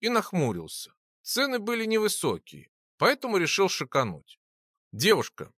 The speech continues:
принесите что-нибудь на свой вкус и вина. Нет, лучше вот этот напиток",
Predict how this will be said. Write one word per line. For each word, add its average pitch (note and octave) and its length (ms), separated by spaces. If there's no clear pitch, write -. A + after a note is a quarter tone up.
принесите E3 680
что-нибудь G3+ 520
на F3+ 160
свой F3+ 280
вкус - 520
и A#3 100
вина. E3 460
Нет, - 440
лучше B3 360
вот G#3 220
этот G3 260
напиток", - 680